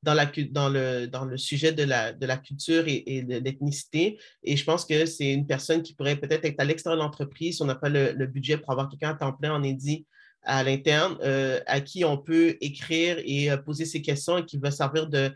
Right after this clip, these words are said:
euh, de médiateur ou encore qui va favoriser le dialogue entre, euh, un supérieur, euh, qui peut-être ne comprendrait, comprendrait pas les enjeux, euh, et, euh, les personnes afrodescendantes. Souvent, les gens, les personnes afrodescendantes vont avoir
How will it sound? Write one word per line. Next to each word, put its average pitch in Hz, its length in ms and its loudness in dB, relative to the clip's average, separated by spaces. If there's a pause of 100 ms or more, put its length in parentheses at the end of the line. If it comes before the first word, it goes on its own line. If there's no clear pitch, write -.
(260)
euh, 135 200 2
de 139 160 2
médiateur 147 960 2
ou 170 320 -2
encore 156 360 -2
qui 139 140 -12
va 139 140 0
favoriser 139 460 -2
le 156 100 2
dialogue 139 560 0
entre, 143 340 -4
euh, 131 160 0 (380)
un 143 120 2
supérieur, 143 960 2
euh, 131 160 2
qui 143 220 -8
peut-être 151 440 -2
ne 139 200 4
comprendrait, 135 400 -2 (160)
comprendrait 143 520 0
pas 160 120 0
les 147 240 0
enjeux, 131 480 -2 (380)
euh, 127 200 6 (100)
et, 160 380 2
euh, 131 380 0
les 143 120 -2
personnes 147 300 -4
afrodescendantes. 139 720 -4
Souvent, 147 380 2
les 156 140 4
gens, 143 180 2 (240)
les 143 80 -2
personnes 143 240 -2
afrodescendantes 143 500 0
vont 147 80 -2
avoir 135 480 0